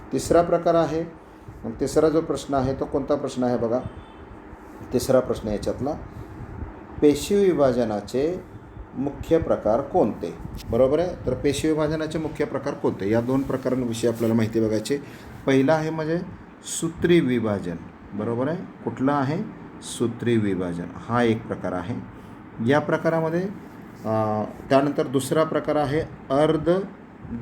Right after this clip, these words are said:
गुणसूत्री विभाजन. अर्ध गुणसूत्री विभाजन हे दोन्ही प्रकार आपण पेशी विभाजनाचे पाहिलेले आहेत मागच्या जीवन प्रक्रिया भाग एकमध्ये. हे दोन प्रकार पाहिलेले आहेत. आता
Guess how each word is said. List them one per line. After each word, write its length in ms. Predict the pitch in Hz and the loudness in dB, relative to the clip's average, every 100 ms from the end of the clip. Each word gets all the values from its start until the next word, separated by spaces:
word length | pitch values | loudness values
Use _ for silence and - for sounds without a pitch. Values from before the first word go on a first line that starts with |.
| 113 | 0
गुणसूत्री 800 | 127 135 156 165 113 110 110 131 | 2 4 2 0 -6 -4 0 2
विभाजन. 600 | 113 90 87 85 101 95 82 - - - - - - | 2 0 0 -2 -4 -6 -8 -16 -20 -20 -20 -14 -2
अर्ध 300 | 107 110 135 | 0 2 0
गुणसूत्री 720 | 135 110 110 113 98 - 151 | 2 2 2 0 -4 -2 0
विभाजन 480 | 127 98 95 90 - | 2 0 -2 -4 -4
हे 180 | 107 | -2
दोन्ही 400 | 110 110 104 127 | 0 2 2 2
प्रकार 380 | 147 113 107 104 | 0 -4 -4 -4
आपण 260 | 104 101 135 | -4 -2 -4
पेशी 360 | 131 110 - | -2 -4 0
विभाजनाचे 640 | 104 95 92 104 110 113 185 - - - - - | -2 0 -2 -2 -4 -2 -4 -4 -14 -16 -10 -2
पाहिलेले 520 | 101 92 95 110 160 170 | 0 0 0 2 0 -2
आहेत 280 | 104 98 85 101 | -4 -4 -6 -6
मागच्या 480 | 98 101 - - 139 - - - - - - 98 | -4 -4 -4 -4 -2 -4 -10 -18 -20 -16 -10 -2
जीवन 220 | 107 113 | 2 2
प्रक्रिया 420 | 117 110 - 117 | 2 -2 0 0
भाग 380 | 113 113 104 107 | 0 -2 -4 0
एकमध्ये. 440 | 127 117 98 87 80 - - - - | 0 2 -2 -4 -6 -14 -20 -20 -2
हे 60 | 120 | 2
दोन 200 | 135 135 | 2 2
प्रकार 300 | 127 117 107 | 0 -2 -2
पाहिलेले 360 | 101 92 85 | -2 -4 -4
आहेत. 120 | 82 - - - - - - - | -8 -12 -20 -20 -20 -20 -20 -8
आता 160 | 120 | 0